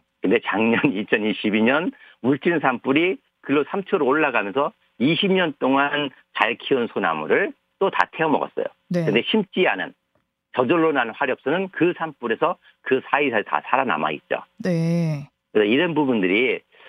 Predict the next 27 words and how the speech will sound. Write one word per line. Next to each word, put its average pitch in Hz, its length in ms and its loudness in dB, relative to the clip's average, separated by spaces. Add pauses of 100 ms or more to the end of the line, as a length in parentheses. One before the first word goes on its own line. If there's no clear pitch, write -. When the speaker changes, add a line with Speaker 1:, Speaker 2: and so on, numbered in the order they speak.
(180)
Speaker 1:
근본적으로 147 640 2
사-, - 240 -6
우리나라 110 340 2
산불이 160 320 -2
많아진 78 760 0
이유도 78 480 0 (200)
Speaker 2:
네. 156 160 -4
Speaker 1:
산림청이 156 580 -2
소나무만 160 480 2
심어왔기 160 540 0
때문이다 76 640 0 (140)
Speaker 2:
음. 185 280 4
Speaker 1:
라고 185 180 4
할 175 80 2
수 156 60 2
있는 90 160 -2
거죠. - 220 -2 (440)
Speaker 2:
왜 220 520 2
소나무만 269 720 2
심는 269 440 0
건지는 190 500 0 (100)
돈 208 180 6
벌려고? 175 520 0 (680)
Speaker 1:
그렇죠. - 340 2 (480)
또 214 220 4
산불이 196 400 -2
나야 135 380 0